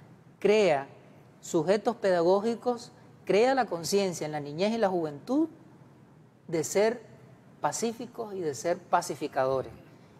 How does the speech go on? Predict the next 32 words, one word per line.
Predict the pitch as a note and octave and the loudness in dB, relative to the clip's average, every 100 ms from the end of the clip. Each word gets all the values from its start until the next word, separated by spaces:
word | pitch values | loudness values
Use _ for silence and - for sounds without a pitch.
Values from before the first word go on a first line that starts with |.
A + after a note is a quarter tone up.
| - - | -20 -12
Y | E3+ | -4
cuando | - G3 F#3 E3 | 2 2 4 0
las | C#3+ | 0
nuevas | D#3 G#3+ B3+ | 2 4 4
generaciones | B3+ A#3 G3+ F#3 A3 G3+ D#3 C#3+ | 2 2 2 2 2 0 -2 -8
adquieren | F3 D#3 C3 - G#3 E3+ A#2 A#2 - - - - - _ - | -4 -4 -4 0 2 2 -2 -16 -20 -20 -20 -20 -20 _ -6
estos | F3+ F#3 G#3 | -6 -4 -6
conceptos | - E3+ D3+ - E3 - B2 - | -6 -10 -6 -2 -2 -4 -20 -16
y | D#3+ E3+ | -4 -4
estos | E3+ - E3 | -2 -4 -4
valores | D3 C#3+ F#3 A#3 A#3 - - | -4 0 2 0 -4 -14 -14
y | D3+ C#3+ | -14 -2
viven | B3+ D4+ G#3+ | 0 0 -2
estos | G3+ G#3 | -6 -4
valores, | E3+ D3+ F#3 A3+ B3 - - - | 0 2 2 0 -4 -12 -20 -12
estamos | D#3+ D#3+ F3 G3 | -6 -2 0 2
hablando | F#3 E3 D#3+ E3 G3 - - - - | 2 2 2 0 -4 -4 -18 -20 -2
que | F#3 | 0
en | F3+ F3 | 2 0
el | F3 | -2
futuro | F#3 - B3+ A#3 D3+ | -4 2 4 4 2
serán | - D#3+ F3+ | 0 0 2
generaciones | G#3+ G#3 F#3+ D#3 - G3+ B3 C#4+ C4 - - - - - | 0 2 2 0 2 4 4 0 -4 -14 -20 -20 -20 -2
que | F#3+ | 0
resuelvan | D#3 D3 F3+ G#3 A3+ A3 | 0 0 2 4 4 0
sus | G3+ | -2
conflictos | - D#3+ - F#3+ - G#3 | -4 -6 -6 -8 -6 -10
por | - D3 | -8 -4
la | C#3 | -4
vía | C#3+ E3 | 0 0
del | D3 B2+ | -2 -4
diálogo. | C3+ C3 A#2 | -2 0 -2